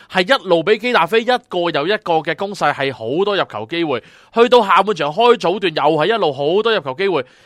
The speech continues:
跟住我見到，誒，突然間華倫撳掣喎，換人，哇，好啦，買啦。咁我好彩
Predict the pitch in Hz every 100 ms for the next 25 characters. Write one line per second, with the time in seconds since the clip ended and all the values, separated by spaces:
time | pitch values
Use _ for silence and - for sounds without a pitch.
0 | _ _ 320 233 196 175 254 233 220 -
1 | 123 185 151 110 175 160 127 110 - 113
2 | 113 113 107 104 104 104 104 87 107 127
3 | 127 113 147 156 117 98 131 131 131 _
4 | _ _ _ _ 214 214 135 117 151 160
5 | 107 117